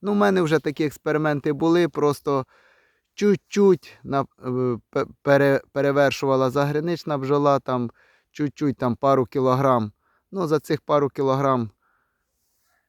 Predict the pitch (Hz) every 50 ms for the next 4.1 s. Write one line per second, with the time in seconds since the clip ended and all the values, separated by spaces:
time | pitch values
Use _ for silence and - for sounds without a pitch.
0 | _ _ _ _ - - 131 120 - 139 131 117 - 131 - - 127 120 - 123
1 | 120 117 - 135 131 139 139 131 117 110 - 127 127 131 120 - 120 107 - -
2 | 104 98 98 - _ - - - - - - _ _ _ _ _ _ _ _ _
3 | _ _ - 156 170 190 196 175 165 170 160 139 143 156 151 143 127 107 117 113
4 | 107